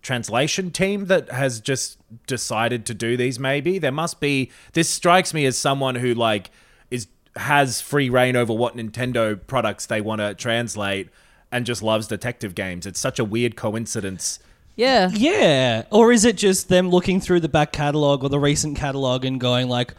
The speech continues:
Speaker 3: "Well, how can we plug some gaps in our release schedule in the West over the next little while?"
Speaker 1: Sure.
Speaker 3: Um,
Speaker 2: Might be that,
Speaker 1: I
Speaker 2: yeah.
Speaker 1: mean, there's a
Speaker 3: you know,
Speaker 1: first
Speaker 3: these
Speaker 1: time
Speaker 3: are,
Speaker 1: for
Speaker 3: these are
Speaker 1: everything if
Speaker 3: proven
Speaker 1: they thought
Speaker 3: titles. <laughs> Um, but yeah, and those ones, um, I just watched another trailer for them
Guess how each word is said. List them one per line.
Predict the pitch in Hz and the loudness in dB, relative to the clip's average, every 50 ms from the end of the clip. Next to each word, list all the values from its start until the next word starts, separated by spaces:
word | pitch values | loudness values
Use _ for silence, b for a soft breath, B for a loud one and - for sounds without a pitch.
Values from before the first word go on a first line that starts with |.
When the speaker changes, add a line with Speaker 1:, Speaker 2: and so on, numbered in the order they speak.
| B B B B B | B B B B B
Speaker 3:
"Well, | - 147 | 0 4
how | 170 185 | 4 4
can | 175 - 202 | 6 6 4
we | 185 175 | 4 4
plug | - 170 165 160 165 | 4 4 4 4 2
some | - 147 127 | -2 -4 -2
gaps | 110 117 127 139 - - | 0 0 0 0 -2 0
in | - 147 135 | 0 0 2
our | 127 120 120 113 113 113 110 - - _ | 2 2 2 2 0 0 -2 -6 -8 _
release | 127 123 123 127 151 - | -2 0 2 2 2 0
schedule | - - 147 127 120 120 123 117 113 110 110 110 110 - _ - | -2 -2 -4 -4 -2 -2 -2 0 0 -2 -2 -4 -8 -12 _ -8
in | - 135 127 | -6 -2 -2
the | 120 | 0
West | 117 143 151 156 - - - 185 196 - - | 2 2 0 0 -2 -6 -10 -10 -12 -10 -8
over | - 135 131 | -4 -4 -2
the | 131 135 | 0 0
next | 135 131 120 - | 0 -2 -2 -2
little | 147 123 123 117 | -2 -2 0 0
while?" | 110 107 107 107 107 110 131 151 b b b | 0 0 0 -2 -2 -2 -4 -4 b b b
Speaker 1:
Sure. | - - - 113 117 117 113 | -8 -4 0 2 4 4 4
Speaker 3:
Um, | 113 113 113 113 110 110 107 107 | 4 2 0 -2 -4 -6 -6 -4
Speaker 2:
Might | 190 196 - | -6 -4 -4
be | 170 147 | -4 -2
that, | 147 147 147 151 | -2 -2 0 2
Speaker 1:
I | |
Speaker 2:
yeah. | 160 156 170 | 4 6 6
Speaker 1:
mean, | 160 135 | 6 6
there's | 147 143 131 | 4 4 4
a | 139 127 | 2 2
Speaker 3:
you | 117 | 4
know, | 135 | 4
Speaker 1:
first | 139 139 135 131 156 | 6 6 6 6 4
Speaker 3:
these | 175 - | 4 4
Speaker 1:
time | - - | 4 4
Speaker 3:
are, | - | 4
Speaker 1:
for | - | 4
Speaker 3:
these | 175 - | 4 4
are | |
Speaker 1:
everything | 160 123 117 - 160 | 4 4 4 4 4
if | 147 120 | 4 4
Speaker 3:
proven | 135 135 131 | 2 2 2
Speaker 1:
they | 123 107 104 | 0 0 -2
thought | - 117 110 | -2 -2 0
Speaker 3:
titles. | 110 113 113 110 117 131 156 160 - - - _ _ B B B B B B B B B B | 2 4 4 4 4 4 2 -2 -8 -14 -20 _ _ B B B B B B B B B B
<laughs> | B - - 254 - - - 214 190 - - 175 170 170 - _ - 180 180 175 190 - - | B 0 0 0 2 4 2 2 2 0 -4 -6 -6 -6 -10 _ -14 -10 -6 -6 -6 -2 0
Um, | 139 143 147 151 151 147 147 143 139 131 - - _ _ - | 2 4 4 4 4 2 0 -2 -4 -6 -8 -12 _ _ 4
but | 214 220 | 4 6
yeah, | 226 262 302 285 156 165 | 6 6 4 4 4 2
and | 202 196 | 0 0
those | - 185 175 220 254 294 254 254 | 0 2 4 4 4 4 4 2
ones, | 240 233 226 214 214 208 180 180 - | 2 2 2 2 0 -2 -2 -4 -4
um, | - 165 160 160 160 156 160 151 | -2 0 0 2 0 0 -2 -2
I | 151 165 | -2 -4
just | 165 180 180 - | -4 -4 -6 -6
watched | 214 202 - - 175 | -6 -6 -6 -6 -4
another | 147 131 131 139 160 | -2 -2 -2 -2 -2
trailer | - - 147 139 135 131 | -2 -2 0 0 0 0
for | - - 135 | -2 -4 -4
them | 135 131 127 123 120 117 | -4 -4 -2 -4 -6 -8